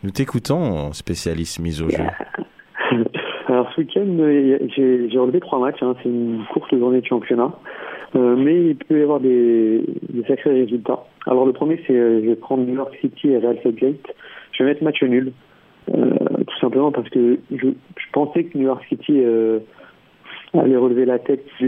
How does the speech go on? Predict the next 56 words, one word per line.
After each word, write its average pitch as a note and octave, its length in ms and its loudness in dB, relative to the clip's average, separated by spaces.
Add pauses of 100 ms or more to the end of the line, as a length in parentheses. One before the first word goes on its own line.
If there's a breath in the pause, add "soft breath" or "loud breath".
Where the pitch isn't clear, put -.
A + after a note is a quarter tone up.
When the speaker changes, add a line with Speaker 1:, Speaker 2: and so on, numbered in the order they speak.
(160)
Speaker 2:
week-end-là B2 460 0
après A#2 240 -2
la, A2 140 2
la G#2+ 140 0
gifle C3+ 360 -4
reçue A#2+ 360 -2
contre - 300 -2
les A2+ 220 2
New A#2+ 100 2
York A2 220 0
Red A2 160 0
Bulls. C3+ 240 0 (380 loud breath)
Mais C3 100 2
je - 80 -6
sens D3 140 -2
qu'ils B2+ 160 -2
sont B2 100 0
encore A#2 280 0
malades, A2+ 300 2
hein. A2+ 120 2
Ils G#2+ 200 -2
ont, A2 280 -2 (380 loud breath)
ils A#2+ 80 2
ont A#2+ 60 4
été A2+ 140 0
rejoints A2+ 300 0
dans A#2 100 2
les A2+ 100 2
toutes B2+ 180 -6
dernières A#2+ 300 0
secondes, B2+ 380 -2 (680 soft breath)
euh, A2+ 800 2
par A#2 220 0
Orlando. A#2 520 2 (380 loud breath)
Et, - 160 -4
euh, A2+ 580 0 (180)
Real B2+ 300 2
Salt C3 180 0
Lake, F3 140 -2
cette - 220 -2
année, D3+ 200 -4
c'est B2 60 -2
une B2 160 -2
équipe B2+ 260 -2
assez C3 220 0
solide. C3+ 400 0 (260)
Et - 60 -2
surtout - 300 0
à F#3 40 4
l'extérieur. C#3+ 500 2 (100)
Ils A2+ 100 -2
ont A#2 60 2
été A2+ 180 2
gagnés A#2 280 2
à A2+ 60 0
Kansas A#2 340 -2